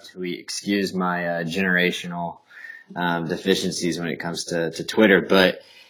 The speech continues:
um, Mark Cooper, uh, initially started this thread with, uh, it said, "With McCluskey gone and Trayson Wallace hurt, O K State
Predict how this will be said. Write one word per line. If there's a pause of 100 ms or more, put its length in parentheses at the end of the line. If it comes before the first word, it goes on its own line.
(140)
um,
Mark
Cooper,
uh,
initially
started
this
thread
with, (260)
uh, (160)
it
said,
"With
McCluskey
gone
and
Trayson
Wallace
hurt,
O
K
State